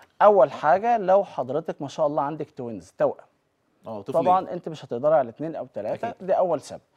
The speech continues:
Speaker 2: أكيد.
Speaker 1: تاني حاجة، لو حضرتك لا قدر الله عندك مشاكل، لا قدر الله مشاكل موضعية في الثديين، أي مشاكل،
Speaker 2: كويس.
Speaker 1: بكتيريا، عدوى بكتيرية، خراج، أيًا كان،
Speaker 2: مم.
Speaker 1: أو، آه، إن أنت اللبن بتاعك بنسميه ناشف، نشف أو قليل،
Speaker 2: مم.
Speaker 1: خلاص لا،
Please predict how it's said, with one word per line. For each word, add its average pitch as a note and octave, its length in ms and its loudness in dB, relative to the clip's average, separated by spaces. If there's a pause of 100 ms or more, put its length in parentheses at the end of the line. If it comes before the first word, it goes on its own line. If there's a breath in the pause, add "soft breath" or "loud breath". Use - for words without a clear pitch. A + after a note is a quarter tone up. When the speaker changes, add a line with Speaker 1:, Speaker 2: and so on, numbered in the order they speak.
(180 loud breath)
Speaker 2:
أكيد. - 160 -20
Speaker 1:
تاني B3 180 4
حاجة، A#3+ 280 0
لو A#3+ 120 -2
حضرتك G3 480 -2
لا D#3 60 0
قدر D#3 420 0
الله D3+ 340 4 (280 soft breath)
عندك E3 340 -4
مشاكل، F3+ 600 -6 (120)
لا E3 100 -2
قدر E3 340 0
الله D#3+ 140 0
مشاكل D#3+ 360 -4
موضعية C3+ 580 0
في - 100 -20
الثديين، B2 640 -6 (120)
أي D3 220 -6
مشاكل، C#3 460 -2
Speaker 2:
كويس. E3 60 -6
Speaker 1:
بكتيريا، D3 540 -2
عدوى C#3+ 280 0
بكتيرية، A#2+ 500 -4
خراج، C#3 460 -6
أيًا A#2+ 340 -4
كان، G3 200 2
Speaker 2:
مم. - 320 -14 (120)
Speaker 1:
أو، A#3+ 380 4
آه، F#3 300 0
إن G#3 140 -2
أنت A3+ 220 -6
اللبن G#3 640 -2
بتاعك F#3 300 -2
بنسميه E3 720 -4
ناشف، F3 420 -4
نشف D3 520 -4
أو E3+ 200 2
قليل، F3+ 480 4
Speaker 2:
مم. - 580 -14
Speaker 1:
خلاص G#3+ 340 -2
لا، F#3+ 140 -2